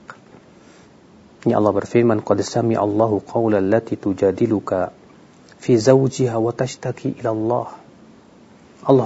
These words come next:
telah men-, sungguh Allah telah mendengar perkataan wanita yang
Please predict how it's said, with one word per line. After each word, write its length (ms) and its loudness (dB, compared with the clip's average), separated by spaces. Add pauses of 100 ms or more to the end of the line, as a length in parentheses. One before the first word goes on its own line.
telah 160 0
men-, 240 -4
sungguh 320 2
Allah 240 0
telah 160 -2
mendengar 640 -4 (720)
perkataan 480 0
wanita 480 0
yang 320 -2